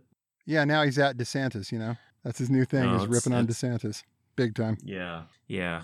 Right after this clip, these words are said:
Speaker 2: Well, we'll, we'll see how that plays out. But, yeah, in any case,
Speaker 1: <laughs>
Speaker 2: Steele dossier, it's, it's just,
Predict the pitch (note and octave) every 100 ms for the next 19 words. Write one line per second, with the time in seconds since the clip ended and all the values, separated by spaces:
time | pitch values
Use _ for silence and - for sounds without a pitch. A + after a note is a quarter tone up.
0 | - G2+ G2 G2 A#2 B2 E2+ G#2+ A#2 A#2
1 | A2+ A2 G#2+ G2 F2 F2+ F2 F2 E2 A2+
2 | B2 B2+ D3 D3+ G#2+ G2+ B2 A#2+ F#2+ -
3 | F2 E2+ D#2+ A#2 - - C#3 C3 G#2 F#2
4 | F2+ G2+ F2+ E2+ F2 - F#2+ - - -
5 | F#2+ - - A2+ G#2 G2 - -